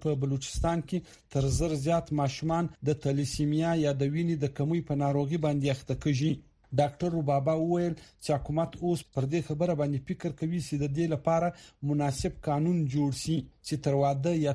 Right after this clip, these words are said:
تر کوزده له مخه دغه طبي ازموینه لازمي کړل شي چې د دغې ناروغۍ کچه راکښته کړل شي. د روغتیا د څانګې ماهرین وایي چې دا مهال په پاکستان کې تر یو لک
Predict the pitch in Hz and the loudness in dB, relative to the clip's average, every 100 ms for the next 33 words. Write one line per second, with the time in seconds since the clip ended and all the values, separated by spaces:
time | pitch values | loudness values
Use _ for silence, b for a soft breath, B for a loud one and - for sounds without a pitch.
0 | 139 139 - 139 123 165 156 165 - 180 | -2 -8 -2 -2 0 2 2 0 0 -2
1 | 165 B B 127 160 165 - 143 156 180 | -2 B B -2 0 0 -4 -4 -2 0
2 | 143 131 143 151 175 175 B B - 139 | 0 0 2 2 2 0 B B 0 2
3 | 143 127 156 175 - 139 139 131 - 156 | 2 2 2 2 0 0 0 -2 0 0
4 | - - 147 139 143 165 170 156 143 147 | -2 -6 0 0 0 0 0 2 2 2
5 | 143 170 - 175 - 165 139 - 147 151 | 2 -2 0 0 2 0 0 0 -2 -2
6 | - 135 139 - 160 147 - - b b | 0 0 0 0 0 0 0 -14 b b
7 | b 120 139 139 - 170 165 160 - 165 | b 0 2 2 0 2 2 0 0 2
8 | 175 170 143 139 147 156 151 170 175 - | 2 0 2 2 2 0 2 0 -2 -6
9 | - 135 123 165 170 143 170 160 151 143 | -6 0 2 2 2 2 2 0 -2 2
10 | 143 - - 170 160 - 175 143 139 160 | 0 0 -4 -2 -2 -2 -2 0 2 2
11 | 170 151 143 | 2 2 0